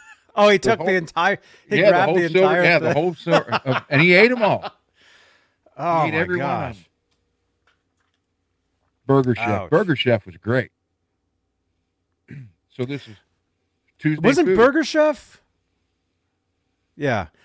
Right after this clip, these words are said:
Speaker 1: I think Burger Chef, they did a promotion for, for, uh, Star Wars. Because when I was a kid, I had these Star Wars posters.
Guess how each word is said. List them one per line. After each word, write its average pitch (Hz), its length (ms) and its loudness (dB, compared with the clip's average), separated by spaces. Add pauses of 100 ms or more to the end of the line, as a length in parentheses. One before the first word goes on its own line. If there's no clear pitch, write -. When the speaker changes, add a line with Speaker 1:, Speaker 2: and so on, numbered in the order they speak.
(220)
Speaker 1:
I 190 100 2
think 320 200 2
Burger 285 260 2
Chef, 190 300 -2
they 208 140 0
did 214 200 -2
a 196 60 0
promotion 170 800 -6
for, 143 420 -8
for, 135 380 -6
uh, 117 180 -6
Star 226 400 -2
Wars. 95 540 -10 (1300)
Because 160 180 -6
when 175 120 0
I 220 100 0
was 247 120 -4
a 165 40 -12
kid, 208 560 -4 (580)
I 180 120 0
had 202 240 -2
these 160 200 -2
Star 190 320 -2
Wars 175 300 -4
posters. - 920 -8